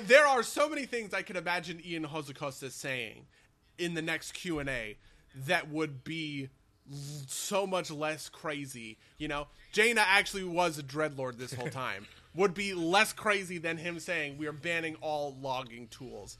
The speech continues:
Speaker 1: Um, but to a certain extent, I think that might be, like, the only way that Blizzard could, themselves could do it. I think the onus is on the players, if I'm being completely honest with you. I think the onus is on the players to change their mindset and think a little bit more complexly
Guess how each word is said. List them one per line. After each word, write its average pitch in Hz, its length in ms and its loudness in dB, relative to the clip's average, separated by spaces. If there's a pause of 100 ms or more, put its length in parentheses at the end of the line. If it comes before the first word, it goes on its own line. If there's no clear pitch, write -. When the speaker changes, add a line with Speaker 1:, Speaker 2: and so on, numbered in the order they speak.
(320)
Speaker 1:
Um, 120 380 -4 (840)
but 196 180 -2
to 220 100 -2
a 202 40 -2
certain 220 200 2
extent, 220 240 0
I 170 40 2
think 160 180 -8
that 160 120 -4
might 156 160 -4
be, 156 120 -8
like, 139 260 -4
the 147 100 -4
only 165 140 -4
way 156 160 -2
that 117 240 -10
Blizzard 147 340 -10
could, 170 160 -20
themselves 180 400 -6
could 175 140 -14
do 196 100 -12
it. 202 120 -10 (220)
I 508 120 6
think 339 200 2
the 240 120 2
onus 214 200 2
is 175 120 -4
on 165 100 0
the 131 60 -8
players, 127 440 -6
if 117 140 -12
I'm 135 100 -6
being 123 200 -10
completely 117 340 -14
honest 113 240 -10
with - 160 -18
you. 82 160 -14
I 160 140 -2
think 214 180 -8
the 185 140 -10
onus 220 260 -4
is 208 80 -8
on 202 140 0
the 175 80 -4
players 196 320 -2
to 156 80 -16
change 180 320 -6
their 175 100 -2
mindset 160 400 -4
and 135 100 -12
think 143 200 -10
a - 20 -10
little 147 160 -10
bit 139 140 -8
more 135 160 -6
complexly 131 720 -10